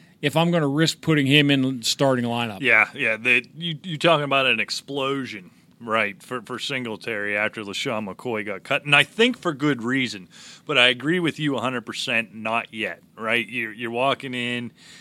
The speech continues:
Speaker 2: he's a young guy. You know, basically, they've, it's already been said coming out of Buffalo, look, we're ju-, just anointing Singletary as the guy right away.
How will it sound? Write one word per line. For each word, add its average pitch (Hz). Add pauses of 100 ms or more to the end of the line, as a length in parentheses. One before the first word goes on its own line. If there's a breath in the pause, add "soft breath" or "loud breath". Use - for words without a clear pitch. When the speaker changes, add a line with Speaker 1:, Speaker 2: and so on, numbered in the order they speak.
(120 loud breath)
Speaker 2:
he's 123
a 117
young 131
guy. 123
You 117
know, 113
basically, 123
they've, 120
it's 117
already 127
been 107
said 127
coming 120
out 104
of 92
Buffalo, 104
look, 110
we're 147
ju-, 117
just 113 (180)
anointing 113
Singletary 107
as 104
the 127
guy 110
right 110
away. 101